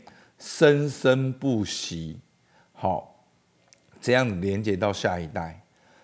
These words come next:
那上帝所拯救出来的教会，好，ecclesia，也是被呼召出来的一群人。神的百姓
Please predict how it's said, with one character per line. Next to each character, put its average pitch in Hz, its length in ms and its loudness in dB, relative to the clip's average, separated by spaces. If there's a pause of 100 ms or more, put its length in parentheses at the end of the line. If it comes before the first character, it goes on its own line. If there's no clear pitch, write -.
(120)
那 160 300 2 (220)
上 175 380 2
帝 170 140 2
所 120 240 2
拯 101 280 -4
救 131 160 4
出 127 220 0
来 98 120 2
的 95 140 -2
教 117 340 4
会， 98 280 0 (640)
好， - 320 -2
ecclesia， 107 840 0 (260)
也 98 220 0
是 143 180 -2
被 131 300 2
呼 151 420 2
召 135 320 6
出 131 280 -2
来 101 120 0
的 92 120 -4
一 127 200 0
群 95 380 -6
人。 82 240 -6 (460)
神 113 360 0
的 143 120 4
百 98 480 2
姓 147 360 -2